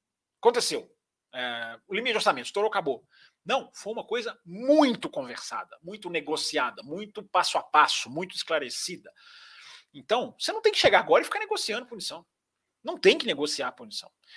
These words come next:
Eu, eu já falei aqui, eu até concordo com a fia colocar no regulamento, deixar as punições em aberto. E não especificar mil rea-, é, mil dólares, punição tal, quinhentos mil dólares, punição tal,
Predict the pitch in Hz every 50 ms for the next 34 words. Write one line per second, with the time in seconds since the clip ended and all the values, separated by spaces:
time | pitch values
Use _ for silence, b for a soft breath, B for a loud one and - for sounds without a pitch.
0 | B B - 170 247 302 285 190 - - 175 175 175 240 - - 196 151 190 240
1 | 190 - - 180 175 - - _ 160 175 185 - - 233 240 - 269 226 107 -
2 | - 135 135 160 175 180 175 208 - - - 175 170 147 - - - 147 143 135
3 | - - 156 151 147 151 - 175 165 - 131 107 113 110 113 107 101 120 170 185
4 | 139 - _ B B B B B B B B B B 143 165 156 - - 208 214
5 | 202 - - 175 160 143 - - 190 208 208 170 202 240 247 190 135 160 190 202
6 | - - - - _ _ _ _ _ _ _ _ _ _ _ _ _ _ _ _
7 | _ _ _ _ _ _ - 180 175 190 254 302 285 220 - - 208 - - -
8 | - - - - - 220 - B B B B B B _ - 165 226 285 311 240
9 | - 196 196 190 175 - 156 147 139 131 160 240 - - 185 262 262 180 127 113
10 | 104 - - - - 165 160 147 - 190 180 - 165 143 107 92 - b b b
11 | b b - - - - - 208 269 311 294 226 240 269 262 262 254 220 160 139
12 | 131 - 170 165 147 - 180 165 143 - 151 117 87 -